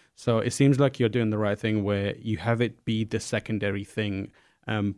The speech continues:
but it's something that you will have to put your passion and energy and time into until you can develop the reputation and then become, you know, uh,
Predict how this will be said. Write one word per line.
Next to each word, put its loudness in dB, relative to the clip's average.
but -2
it's -6
something 0
that -4
you -6
will 0
have -2
to -4
put -8
your -6
passion -6
and -10
energy -4
and -8
time -6
into -8
until -6
you -6
can -6
develop -4
the -12
reputation -10
and -14
then -8
become, 0
you -2
know, -4
uh, -8